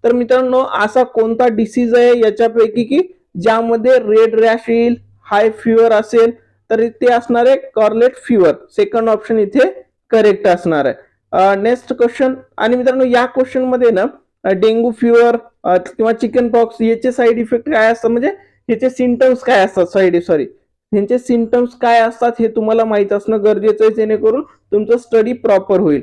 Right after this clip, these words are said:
अ, त्यानंतर मित्रांनो, नेक्स्ट क्वेश्चन असणार आहे, third edition of Indian Pharmacopoeia was published in? तर मित्रांनो, इंडियन फार्माकोपिया जो असणार आहे, तर त्याची फर्स्ट लिस्ट असेल,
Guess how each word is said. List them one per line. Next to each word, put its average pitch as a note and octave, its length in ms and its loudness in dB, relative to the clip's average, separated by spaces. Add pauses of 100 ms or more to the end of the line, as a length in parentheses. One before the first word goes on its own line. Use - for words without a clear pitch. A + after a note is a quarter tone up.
(380)
अ, F#3+ 140 0
त्यानंतर A#3+ 520 0
मित्रांनो, B3 560 2
नेक्स्ट A#3+ 360 -2
क्वेश्चन A#3 420 -4
असणार A#3 380 -2
आहे, - 340 -2 (1160)
third B3+ 220 4
edition B3 580 -2
of A#3+ 160 0 (180)
Indian A#3 320 2
Pharmacopoeia A3+ 1000 0
was G#3+ 600 0
published G3+ 460 -2
in? F3 60 -2 (340)
तर A#3 80 -2
मित्रांनो, C4 360 0 (160)
इंडियन A#3+ 400 0
फार्माकोपिया B3 840 -2
जो A#3+ 160 -2
असणार A3 380 -2
आहे, G3+ 100 2
तर A3 200 -4
त्याची A#3 360 -4
फर्स्ट A3+ 380 -4
लिस्ट A3+ 260 -4
असेल, A3+ 320 0